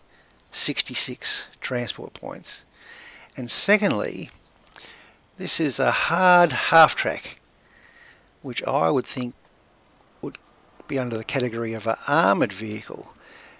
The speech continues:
And as such, can an armoured vehicle cross that medium bridge? Now perhaps the situation might be that armoured personnel carriers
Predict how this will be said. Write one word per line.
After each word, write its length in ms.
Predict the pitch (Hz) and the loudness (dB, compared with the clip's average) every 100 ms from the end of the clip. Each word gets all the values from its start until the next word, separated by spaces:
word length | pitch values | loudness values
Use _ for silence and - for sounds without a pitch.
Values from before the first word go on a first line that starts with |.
| - - _ _ - | -20 -20 _ _ -12
And 600 | 139 123 123 123 123 131 - - | -8 -4 -4 -4 -8 -10 -16 -6
as 240 | 143 143 | -2 2
such, 460 | - - 123 - - | 2 2 0 -2 -8
can 320 | - 160 165 | -8 -6 -6
an 100 | 131 | -4
armoured 360 | - 127 135 | 0 0 -2
vehicle 400 | 120 120 131 139 | -6 -4 -2 -4
cross 320 | 127 - 131 - | -6 -4 -2 0
that 320 | 120 - - | 0 -2 -6
medium 500 | 131 135 127 117 107 | -4 -2 0 -2 -6
bridge? 420 | 127 123 101 - - - - - - - _ | -4 -4 -4 -8 -10 -20 -20 -20 -20 -20 _
Now 180 | 123 117 | -14 -12
perhaps 800 | - 107 127 151 - - - - - _ _ _ _ _ - | -8 -2 4 4 4 2 2 2 -4 _ _ _ _ _ -10
the 80 | |
situation 640 | - 139 - 135 123 - 120 | -8 -4 0 2 2 0 -2
might 220 | 117 101 | -2 -2
be 220 | 120 117 | 0 0
that 260 | 110 110 - _ _ _ _ _ _ _ _ _ _ _ _ - | 0 -2 -6 _ _ _ _ _ _ _ _ _ _ _ _ -8
armoured 380 | 127 120 113 - | 0 0 0 -8
personnel 460 | 120 113 - 120 | -6 -4 -2 -2
carriers 680 | 117 127 104 110 107 107 - | -2 -4 -2 -4 -4 -4 -8